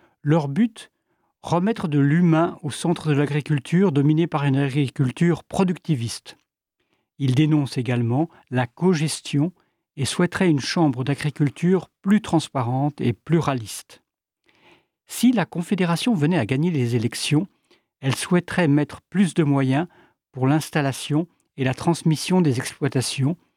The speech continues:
accompagner spécifi-, spécifiquement les arboriculteurs des baronnies, victimes de plusieurs aléas climatiques ces dernières années, mais aussi soutenir davantage une filière viticole en souffrance. En deux mille dix-neuf,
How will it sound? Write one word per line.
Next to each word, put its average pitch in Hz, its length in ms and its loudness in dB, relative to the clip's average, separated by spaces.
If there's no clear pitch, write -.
accompagner 185 480 0
spécifi-, 180 760 0
spécifiquement 180 840 0
les 139 300 2
arboriculteurs 143 1300 0
des 123 100 0
baronnies, 131 540 0
victimes 156 420 0
de 147 80 2
plusieurs 156 500 0
aléas 156 300 0
climatiques 139 580 0
ces - 160 -2
dernières 127 440 0
années, 117 260 -6
mais 147 140 2
aussi 185 260 0
soutenir 190 640 0
davantage 156 600 0
une 143 100 2
filière 131 460 0
viticole 151 680 -2
en 110 100 -12
souffrance. - 840 -4
En 135 80 -4
deux 139 120 2
mille 214 180 4
dix-neuf, 151 640 -2